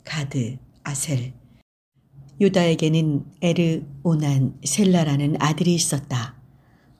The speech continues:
이 셋은 가나안 사람 수아의 딸에게서 얻은 아들이었다.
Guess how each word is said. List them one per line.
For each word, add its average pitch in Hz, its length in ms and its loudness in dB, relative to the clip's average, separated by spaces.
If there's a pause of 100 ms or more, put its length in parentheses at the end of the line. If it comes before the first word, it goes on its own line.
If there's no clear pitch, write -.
이 185 120 4
셋은 180 640 2
가나안 185 420 6
사람 175 460 -2
수아의 214 500 -2
딸에게서 165 640 0
얻은 135 340 2
아들이었다. 131 840 0